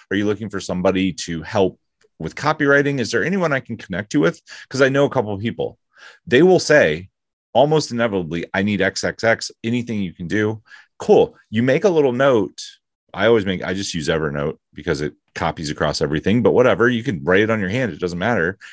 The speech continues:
Go home and follow up with an email. If you truly help somebody, they will help you back, because then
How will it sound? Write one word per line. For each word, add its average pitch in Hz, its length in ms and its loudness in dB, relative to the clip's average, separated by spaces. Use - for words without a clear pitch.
Go 139 180 8
home 131 460 2
and 113 180 0
follow 143 460 4
up 135 160 2
with 123 160 -2
an 104 160 -4
email. 107 420 0
If - 160 -12
you 139 140 -4
truly 190 500 -4
help 123 300 -2
somebody, 165 560 -2
they 147 240 2
will 143 300 6
help 117 340 -4
you 107 140 -6
back, 98 400 -2
because 95 280 -6
then 98 340 0